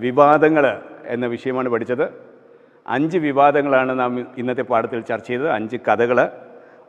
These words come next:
ഒന്നാമത്തെ വിവാദം, പക്ഷപാതക്കാരനെ കർത്താവ് സൗഖ്യമാക്കിയപ്പോൾ അന്നത്തെ ശാസ്ത്രിമാർ പറഞ്ഞു, "ദൈവം ഒരുവനല്ലാതെ പാപങ്ങളെ മോചിപ്പാൻ ഇവൻ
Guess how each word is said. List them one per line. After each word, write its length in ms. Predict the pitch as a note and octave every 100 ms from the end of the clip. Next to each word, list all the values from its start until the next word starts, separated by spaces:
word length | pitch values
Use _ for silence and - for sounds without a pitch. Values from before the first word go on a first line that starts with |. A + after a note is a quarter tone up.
| A#2+
ഒന്നാമത്തെ 380 | C3 D#3 E3 E3 D#3
വിവാദം, 380 | D3+ D3+ D3+ D3+
പക്ഷപാതക്കാരനെ 760 | B2+ D3 D3 D3+ D3+ D3 C#3+ D3 C3+
കർത്താവ് 300 | C3 C#3 D3+ D3
സൗഖ്യമാക്കിയപ്പോൾ 840 | B2+ C#3 C#3+ C#3 C3+ C#3 C3 C#3+ C3+ C#3 - - - - - - A2+
അന്നത്തെ 280 | B2+ C#3 D3 C#3
ശാസ്ത്രിമാർ 480 | C3 C3 D#3 D#3 D3+
പറഞ്ഞു, 200 | C#3+ D3 D3
"ദൈവം 200 | B2+ D#3+ D#3+
ഒരുവനല്ലാതെ 540 | D3+ D3+ C#3 C#3+ D3 C3
പാപങ്ങളെ 380 | B2+ C3 D3 D3+ C#3
മോചിപ്പാൻ 380 | C#3+ D3 D3+ C#3
ഇവൻ 140 | C3+